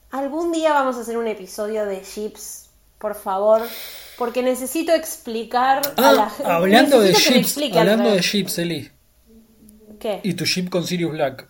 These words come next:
Speaker 2: Eh, hoy me llegaron las nuevas
Speaker 1: Mm.
Speaker 2: ediciones de Las Casas del Orden del Fénix y tiene una ilustración de Sirius Black, muy fachero,
Speaker 1: Sí.
Speaker 2: con su versión
Speaker 1: ¿En
Speaker 2: humana
Speaker 1: serio?
Speaker 2: y su versión perro. Después le saco una foto y la subo a las redes y, y la
Speaker 1: Pasame,
Speaker 2: compartimos.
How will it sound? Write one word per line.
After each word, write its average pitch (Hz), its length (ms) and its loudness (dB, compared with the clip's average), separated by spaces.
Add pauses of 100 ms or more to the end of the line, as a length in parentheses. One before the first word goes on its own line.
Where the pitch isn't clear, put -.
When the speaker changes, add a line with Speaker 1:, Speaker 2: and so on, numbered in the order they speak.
(100)
Speaker 2:
Eh, 143 340 -4
hoy 165 80 -2
me 180 120 0
llegaron 160 320 -2
las 147 120 -6
nuevas 160 220 -4
Speaker 1:
Mm. - 20 0
Speaker 2:
ediciones 160 420 -4
de 151 80 -6
Las 139 180 -6
Casas 156 340 -4
del 135 140 -8
Orden 156 200 -4
del 135 160 -10
Fénix 180 360 -6
y 143 40 -8
tiene 151 140 -8
una 156 100 -10
ilustración 139 500 -10
de 151 80 -8
Sirius 165 360 -8
Black, 139 480 -10 (520)
muy 160 180 -6
fachero, 175 760 -2
Speaker 1:
Sí. - 60 -20 (280)
Speaker 2:
con 139 220 -10
su 135 180 -12
versión 165 320 0
Speaker 1:
¿En 170 40 2
Speaker 2:
humana 180 540 2
Speaker 1:
serio? - 0 -
Speaker 2:
y 165 60 -2
su 151 140 -6
versión 156 440 -6
perro. 180 460 -2
Después 156 300 -4
le 170 80 -4
saco 165 160 -6
una 156 100 -6
foto 165 260 -8
y 151 60 -8
la 143 120 -4
subo 147 220 -6
a 151 40 0
las 135 180 -6
redes 147 440 -6
y, 127 60 -14
y 135 200 -14
la 131 120 -10
Speaker 1:
Pasame, - 0 -
Speaker 2:
compartimos. 147 720 -6